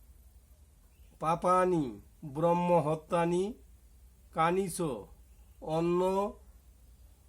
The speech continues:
উম, অন্ন মাশ্রিতম তিষ্ট কি সম্প্র-, সম্প্রভা প্রাপ্তি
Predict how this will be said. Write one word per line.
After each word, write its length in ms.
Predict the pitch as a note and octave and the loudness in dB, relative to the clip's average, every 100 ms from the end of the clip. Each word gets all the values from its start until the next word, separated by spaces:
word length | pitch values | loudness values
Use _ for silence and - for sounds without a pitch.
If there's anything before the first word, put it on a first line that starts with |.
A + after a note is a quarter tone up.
| - _ - - - - - - - - - - | -20 _ -20 -20 -20 -20 -20 -20 -20 -20 -20 -8
উম, 800 | E3 E3 D#3+ D#3 D3 C#3 C3+ C3+ | -4 -2 -2 -2 -2 -2 -6 -8
অন্ন 680 | D3 D#3+ E3+ F#3 F#3+ F#3 F3 | -6 -2 0 0 0 0 -2
মাশ্রিতম 960 | D3+ D#3 E3 - E3+ F#3+ E3 F3 C3 G2 - - - _ - _ - _ - - | -4 -2 -2 -2 -6 -8 -6 -6 -6 -10 -18 -20 -20 _ -20 _ -20 _ -20 -10
তিষ্ট 440 | F#3+ F3 - - F#3+ F#3 F3 - | -6 -6 -10 -4 -2 0 -2 -6
কি 380 | F#3+ E3+ A#2 F2 _ _ _ - _ _ - _ - - _ - - _ _ _ _ _ _ - _ - _ - _ _ _ _ _ _ _ _ _ - - - - - - - - - - | -8 -6 -8 -12 _ _ _ -20 _ _ -20 _ -20 -20 _ -20 -20 _ _ _ _ _ _ -20 _ -20 _ -20 _ _ _ _ _ _ _ _ _ -20 -20 -16 -14 -14 -16 -16 -16 -16 -4
সম্প্র-, 1400 | F3+ F#3+ F3+ F#3+ F#3 F#3 F3 F3 E3 D#3 D3+ C#3 B2 - - | -2 0 -2 -6 -2 0 2 0 -2 -4 -6 -8 -10 -14 -20
সম্প্রভা 960 | - F3 F#3 F3 F3+ F3+ E3+ E3+ D#3+ - | -6 -4 -4 -4 -2 -2 0 -2 -4 -4
প্রাপ্তি 640 | E3 D#3+ D#3+ - D3+ | -4 -4 -4 -6 -6